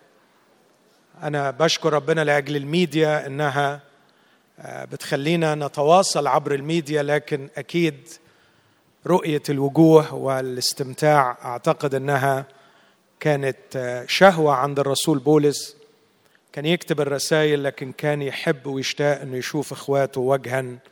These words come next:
لوجه. ومرة الرسول يوحنا قال إنه مش حابب إني أكتب بحبر وقلم، لكن نتكلم فما لفم ووجها لوجه.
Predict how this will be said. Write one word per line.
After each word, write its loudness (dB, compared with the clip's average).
لوجه. -4
ومرة 4
الرسول -2
يوحنا 0
قال -2
إنه -4
مش -10
حابب 2
إني -2
أكتب -4
بحبر 2
وقلم، 2
لكن -2
نتكلم -2
فما -2
لفم -4
ووجها -2
لوجه. -10